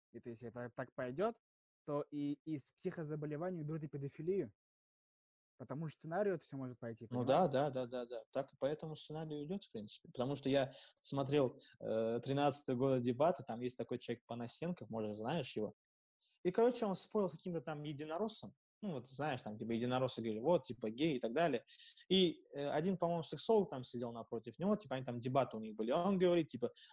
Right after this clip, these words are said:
Speaker 2: «Ну вот, типа, разные извращения потом пойдут, там, типа, некрофилия, зоофилия, педофилия». И он говорит, нет, это другое,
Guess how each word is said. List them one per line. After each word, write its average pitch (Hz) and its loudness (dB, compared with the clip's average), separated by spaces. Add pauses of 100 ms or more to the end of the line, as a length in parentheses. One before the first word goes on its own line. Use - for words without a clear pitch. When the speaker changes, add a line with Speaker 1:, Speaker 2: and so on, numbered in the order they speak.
Speaker 2:
«Ну 165 4
вот, 233 6
типа, - -4
разные 175 2
извращения 160 -4
потом 117 -12
пойдут, 117 -4
там, 107 -10
типа, - -8 (260)
некрофилия, 143 2
зоофилия, 135 2
педофилия». 143 0
И 170 -2
он 175 4
говорит, 170 2 (100)
нет, 208 4 (180)
это 220 2
другое, 226 4